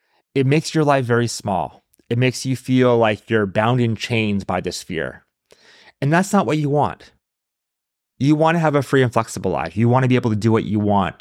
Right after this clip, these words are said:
without worrying about your blood sugar. Now, here's the thing. Is it gonna be possible for you to avoid that fear, to never be worried about blood sugar? Well, probably not. In reality,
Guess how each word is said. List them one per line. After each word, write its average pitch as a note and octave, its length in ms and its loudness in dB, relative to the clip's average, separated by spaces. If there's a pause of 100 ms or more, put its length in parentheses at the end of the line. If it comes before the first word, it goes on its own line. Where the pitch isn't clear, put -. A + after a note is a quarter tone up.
(320)
without - 400 0
worrying A2+ 160 0
about G2+ 120 0
your F#2 80 -2
blood F#2 200 -4
sugar. - 340 -8 (1160)
Now, C3+ 80 2
here's D#3 240 4
the C3+ 60 2
thing. E2+ 280 -6 (840)
Is C3+ 160 0
it D#3+ 120 2
gonna D#3 100 2
be D3 100 2
possible D#3 540 0
for D3+ 160 -2
you C#3+ 180 4
to C3 680 2
avoid G#2 400 0
that - 180 -2
fear, A#2 400 0
to - 140 -10
never G#2+ 240 0
be G2+ 140 -2
worried G#2 240 0
about G#2+ 180 0
blood A#2 200 0
sugar? A#2+ 420 -2 (580)
Well, D#3 400 0
probably E3 400 -2
not. A2 360 -2 (1000)
In C#3+ 140 0
reality, C3+ 680 0